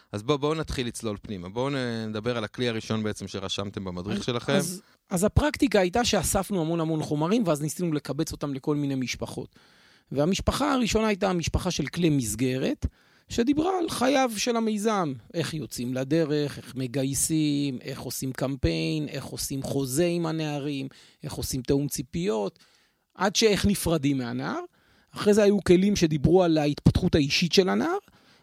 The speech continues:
Speaker 2: ובסוף הפרק השלישי דיבר על כל הסיפור של גיבוש צוות. וכל אחד ואחד מהפרקטיקות האלה, בתוכה יש כלי מאוד מאוד מדויק וברור, היא ממש שעוזר לך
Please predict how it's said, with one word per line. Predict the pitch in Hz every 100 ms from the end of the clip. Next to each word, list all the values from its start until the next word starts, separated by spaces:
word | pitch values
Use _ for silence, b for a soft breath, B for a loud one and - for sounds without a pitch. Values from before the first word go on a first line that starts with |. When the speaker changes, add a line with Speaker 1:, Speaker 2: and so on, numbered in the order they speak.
| b
Speaker 2:
ובסוף | 143 156 151 - 277 208
הפרק | 185 233 226
השלישי | 196 226 - 262
דיבר | 190 185 180
על |
כל | 160 190
הסיפור | - 165 180
של | 165
גיבוש | 147 143 147 -
צוות. | - 120 98 65 - b b b b -
וכל | 127 160 175 - 226 302
אחד | 254 - 233
ואחד | 190 185 208 214
מהפרקטיקות | 185 165 269 - - 202
האלה, | 185 180
בתוכה | 160 156 180 262 240
יש | 202 - - -
כלי | 220 277
מאוד | 220 226 277
מאוד | 233 220 190
מדויק | 180 139 156 202 294 147
וברור, | 147 139 139 247 370 381 b b b b
היא | 196 190
ממש | 190 185 233 -
שעוזר | 214 185 220
לך | 233 -